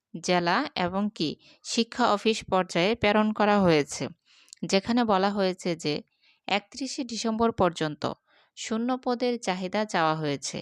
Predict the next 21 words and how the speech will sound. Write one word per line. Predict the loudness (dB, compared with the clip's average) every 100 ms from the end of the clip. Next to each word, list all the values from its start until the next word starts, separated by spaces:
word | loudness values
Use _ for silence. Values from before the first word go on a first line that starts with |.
| -12 -20 -20 -2
অর্থাৎ | 0 0 0 -4 -4 _ _ _ -6
একত্রিশে | -4 -4 -2 -2 2 2
ডিসেম্বর | 2 0 0 2 2
পর্যন্ত | 2 2 0 -4 0 0 0 -6 -20 _ -6
যে | 4 6 6
সকল | 4 2 4 2 2 -2 _ _
প্রাথমিক | 0 0 0 -2 -2 -2
বিদ্যালয়ে | -2 0 2 4 4 4 2 -2 _ _ _ -4
নতুন | -2 0 -2 -2 0
পদ | 2 2 -2 _ -6
সৃষ্টি | 0 0 2 4
হয়েছে | 6 4 2 -2 -8 -8 _ _ -4
অর্থাৎ | -2 -2 -2 -6 -6
শূন্য | -4 -2 0 0
পদ | 2 0 4
রয়েছে, | 4 4 2 2 2 0 -16 -20 -12
সে | 0 2 4
সকল | 4 2 2
প্রাথমিক | 2 0 0 -4 -4 -2
বিদ্যালয়ের | -4 0 0 2 4 2 0 -10 -8
শূন্য | 2 4